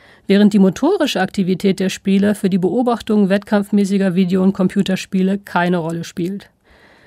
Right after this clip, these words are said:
Das unterscheidet diese Spiele fundamental vom Sport. Um an dieser Stelle einem häufig genannten Einwand zu begegnen: „Was ist denn dann mit Schach? Da geht es doch nun wirklich nicht um Bewegung.“ Das ist richtig.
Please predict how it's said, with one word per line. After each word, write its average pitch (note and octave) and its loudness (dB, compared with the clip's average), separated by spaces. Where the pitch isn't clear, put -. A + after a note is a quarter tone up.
Das G3+ 0
unterscheidet A#3 0
diese A3 -2
Spiele G3+ 0
fundamental G#3+ 2
vom G3 -4
Sport. - -10
Um A#3+ 2
an B3 2
dieser C4 0
Stelle B3+ 0
einem G#3 2
häufig A#3+ -2
genannten F#3+ 0
Einwand F#3 -2
zu G3+ -8
begegnen: A3 -2
„Was G#3+ 0
ist A3+ -4
denn G#3 4
dann G#3 2
mit G3 0
Schach? - -4
Da F#3+ -4
geht F#3+ -2
es G3+ -4
doch F#3+ -2
nun F#3 4
wirklich G3 0
nicht E3+ -4
um E3 -4
Bewegung.“ E3 -6
Das F3+ -4
ist F#3 -4
richtig. F3+ -4